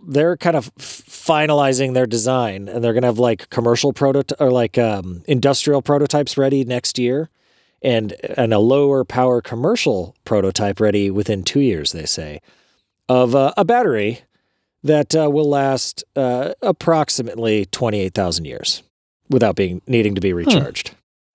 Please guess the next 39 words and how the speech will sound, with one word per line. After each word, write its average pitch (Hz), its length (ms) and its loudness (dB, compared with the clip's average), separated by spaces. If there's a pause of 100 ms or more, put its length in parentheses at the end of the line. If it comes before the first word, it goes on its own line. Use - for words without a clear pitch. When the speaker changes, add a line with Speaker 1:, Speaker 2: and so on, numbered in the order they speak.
(120)
Speaker 2:
That's 226 240 2
significantly 104 1040 2
longer 104 340 4
than 104 180 4
the 101 80 4
ones 107 240 4
we 110 120 4
have 107 180 2
right 107 180 2
Speaker 1:
<laughs> - 0 -
Speaker 2:
now. 127 180 4
Speaker 1:
Yeah. 123 260 0 (720)
Speaker 2:
Maybe 151 240 4
they 165 160 2
can 147 140 2
put 123 140 2
'em 147 100 2
in 110 60 4
iPhones. 120 200 4
Speaker 1:
Yeah, 151 200 4
even 185 220 4
if 175 80 2
it 175 80 2
did 160 160 2
half 165 260 0
that, 92 160 -6
it'd 95 120 -8
be 101 100 -2
impressive. 95 420 -2 (260)
The, 196 280 4
the, 156 180 2 (140)
I 165 80 4
guess 165 160 4
the 151 160 2
rub 202 300 2
on 123 200 0
it 135 140 -6 (280)
is, 143 460 2
uh, 131 460 0